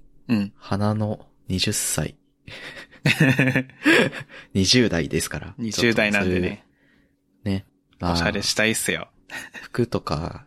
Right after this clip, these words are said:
Speaker 2: 以外のおしゃれもちょっとね、興味があるんですよ。
Speaker 1: ね。
Speaker 2: じゃらじゃらはつけたくないけど、ちょっとなんかワンポイント欲しい時がある。
Speaker 1: <laughs> ね、気分的に。
Speaker 2: ね。
Speaker 1: てな感じで。
Speaker 2: てな感じですね。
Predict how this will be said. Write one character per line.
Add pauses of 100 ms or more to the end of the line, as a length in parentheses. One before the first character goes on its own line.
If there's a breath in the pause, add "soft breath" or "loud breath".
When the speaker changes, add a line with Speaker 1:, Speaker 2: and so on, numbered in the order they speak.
Speaker 2:
以
外
の
お
し
ゃ
れ
も
ち
ょ
っ
と
ね、 (340)
興
味
が
あ
る
ん
で
す
よ。
Speaker 1:
ね。 (160)
Speaker 2:
じ
ゃ
ら
じ
ゃ
ら
は
つ
け
た
く
な
い
け
ど、
ち
ょ
っ
と
な
ん
か (300)
ワ
ン
ポ
イ
ン
ト
欲
し
い
時
が
あ
る。 (1400 loud breath)
Speaker 1:
<laughs>
ね、 (120)
気
分
的
に。
Speaker 2:
ね。 (540)
Speaker 1:
て
な
感
じ
で。
Speaker 2:
て
な
感
じ
で
す
ね。